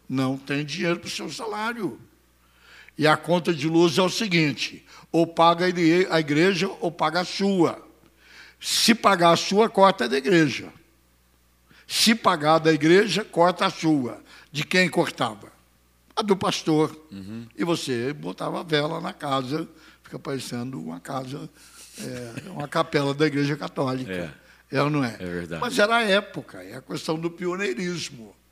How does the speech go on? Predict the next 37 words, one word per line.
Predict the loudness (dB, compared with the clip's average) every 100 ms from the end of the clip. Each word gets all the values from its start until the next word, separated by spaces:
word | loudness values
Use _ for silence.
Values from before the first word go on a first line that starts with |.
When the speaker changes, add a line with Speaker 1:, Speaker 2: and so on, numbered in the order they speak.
| _
Speaker 2:
Uhum. | -16 -12 -14 -10
Speaker 1:
Eu | -8
não | -4 -4
estou | -4 -6
dizendo | -6 -6 -8 -8
que | -8
se | -10
faz | -8 -10 -10
assim | -12 -10 -8 -8 -10 -14 _ _ _
atualmente, | -8 -4 -2 0 0 0 -2 -12 -16 _ -20 _ -6
mas | 0 0 -2
que | -8
falta | -8 -10 -12
paixão | -14 -12 -10 -8 -8
hoje, | -10 -12
falta. | -12 -12 -14 -10 -8
Speaker 2:
É. | -8 -12 _ -14
Speaker 1:
É. | -14 -14 -8
Speaker 2:
O | -2
senhor | 0
acredita | 0 0 -2 -6 -2
que | -2
essa | 0 -2
é |
uma | -2
das | -4 -2
maiores | 0 0 0
carências | 0 2 2 2 0 -2 -2
hoje | 2 2 0 -8 -16 _ -20 _ _ _ _
da | -6 -4
liderança | -4 -2 -2 -2 -6 -6 -8
evangélica | -10 -10 -6 -8 -8 -10
no | -8
Brasil, | -6 -6 -6
dessa, | -6 -6 -6
dessa | -8 -8 -6 -8 -10 -14
nova | -8 -4 -4 -6 -12